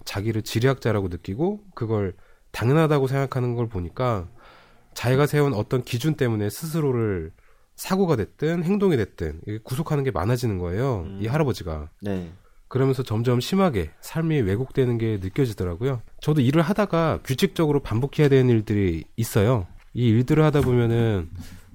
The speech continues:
Speaker 1: 어, 이것보다 더 효율적인 방법을 찾기가 많이 힘들어지더라고요. 이미 익숙해져 있으니까. 그래서 저는 그게 가장 많이 와닿았고요. 네, 청취자분들도 각자 느끼는 것도 다르실 거고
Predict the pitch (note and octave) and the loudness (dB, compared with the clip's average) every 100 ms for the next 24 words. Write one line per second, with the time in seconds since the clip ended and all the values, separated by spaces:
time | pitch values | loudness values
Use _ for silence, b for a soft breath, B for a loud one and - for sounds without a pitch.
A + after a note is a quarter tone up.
0 | F2+ G2+ G2+ A#2 D3 - C#3 C3+ G#2+ G#2+ | -6 0 2 4 2 4 4 4 2 2
1 | C3 A#3 G#3 F3+ D3+ G#2 G2+ G#2 - - | 4 4 4 2 2 2 0 -2 -4 -2
2 | E3 B2 A#2+ D#2+ C#2+ - G2+ G#2 A2+ G3 | 2 2 2 0 -4 -2 2 2 2 2
3 | A#3 F3+ - F#2+ E2 B2 G#2+ F#2 G2 G2 | 2 0 -2 -6 -4 -4 -4 -6 -6 -2
4 | B2+ A2 - - - C3 G#2 - F2+ - | 0 0 -4 -6 -2 0 -2 -2 -6 -6
5 | E2+ E2 F2+ - D3 D3 D3 A#2+ B2 C3+ | -6 -6 -10 -4 -2 0 -2 0 0 0
6 | - A#2+ - G2+ A2+ F2 F2 A2 E2+ E2+ | 0 -2 -2 -2 -2 0 0 0 0 -2
7 | G#2 - A#2 B2+ G2+ - F#2 F2 E2 - | -4 -4 -6 -6 -6 -6 -4 -2 -2 -2
8 | F3 - G#3 F#3+ E3 C3+ B2+ A#2+ G2 - | -4 0 2 2 0 2 2 2 -2 0
9 | A2+ A2 G#2+ G2 - D#3 D3 C#3 C3 C3+ | 2 2 2 -2 -2 0 2 2 2 0
10 | G2+ G2+ A2+ - F#2 F2+ G#2+ A2+ | 0 -2 -2 -2 -2 0 0 -2